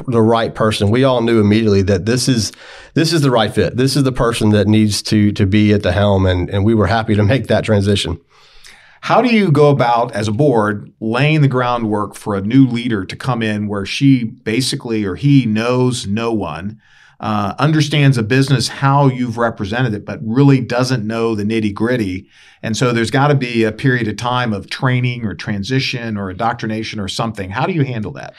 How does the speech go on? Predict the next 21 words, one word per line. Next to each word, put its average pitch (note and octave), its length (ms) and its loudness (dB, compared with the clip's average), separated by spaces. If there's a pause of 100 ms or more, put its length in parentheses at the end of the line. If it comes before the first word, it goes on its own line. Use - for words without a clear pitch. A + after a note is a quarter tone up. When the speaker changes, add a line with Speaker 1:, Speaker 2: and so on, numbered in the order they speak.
(140)
Speaker 1:
Yeah, C3 340 0
with, C#3 220 4
with C3+ 240 2
pure D3+ 320 0
honesty. G2 560 -4 (220)
That, A#2 200 -2
that, A#2+ 220 -2
that C3 140 0
is A2+ 120 -2
first B2+ 280 0
and G2+ 100 -2
foremost. G#2+ 420 2
What's G#2+ 160 0
most A#2 260 2
important G#2 460 0 (380)
is G2+ 100 2
that G#2 120 2
you A2 120 2
have B2+ 320 -2
to B2 100 -2
be G#2+ 440 2